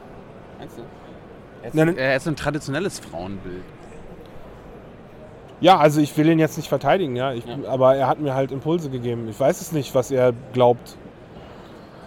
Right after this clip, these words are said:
Speaker 2: Ich finde das auch nicht wichtig, was andere Leute glauben, ja. Der kann glauben, was er will.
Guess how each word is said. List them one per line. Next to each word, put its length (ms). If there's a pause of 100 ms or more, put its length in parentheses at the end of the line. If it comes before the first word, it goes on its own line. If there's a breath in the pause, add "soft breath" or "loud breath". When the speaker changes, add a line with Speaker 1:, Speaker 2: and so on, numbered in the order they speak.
(120)
Speaker 2:
Ich 80
finde 220
das 120
auch 240
nicht 240
wichtig, 320
was 160
andere 220
Leute 240
glauben, 420 (180)
ja. 200 (920)
Der 140
kann 160
glauben, 200
was 120
er 120
will. 200